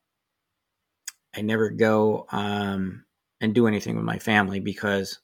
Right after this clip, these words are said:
I always wanna save the money. <clears throat> And I've met people like this. They have lots of money, and I say, "What are you gonna do with the money?" They say, "I'm gonna leave it with the ki-, leave it to the kids." Okay, well, you're in your seventies now. Your,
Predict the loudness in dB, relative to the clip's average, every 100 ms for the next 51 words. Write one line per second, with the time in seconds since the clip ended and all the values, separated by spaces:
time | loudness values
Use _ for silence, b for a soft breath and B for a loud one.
0 | _ -8 -2 0 0 -2 -8 -4 -4 -2
1 | -2 -2 -8 B B B B B B 6
2 | 8 8 8 6 8 6 6 2 4 4
3 | 2 0 2 4 4 4 0 -2 0 -2
4 | -2 -2 -2 0 -2 -2 -2 -4 -4 -4
5 | -4 -4 -4 -2 -4 -4 -10 -12 -16 -20
6 | -20 -10 -2 0 -2 -8 0 2 2 -2
7 | -16 _ b b b b b b -4 2
8 | 4 4 4 4 4 2 0 2 2 4
9 | 2 0 -2 -6 -4 -4 -2